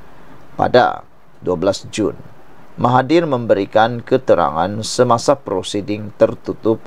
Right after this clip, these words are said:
R C I. Pulau Batu Putih merupakan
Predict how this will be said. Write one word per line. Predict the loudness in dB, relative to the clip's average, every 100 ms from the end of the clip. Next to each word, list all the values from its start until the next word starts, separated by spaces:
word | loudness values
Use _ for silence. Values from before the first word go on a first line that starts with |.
| 2
R | 2 2
C | -8 -6 -6 -2
I. | 2 2 0 -8 -18 -20 -20 -20 -20 -20 -20 -20 -16 2
Pulau | 6 8 8
Batu | 4 2 0
Putih | -4 -2 2 4 4
merupakan | 4 2 4 0 2 0 0 -10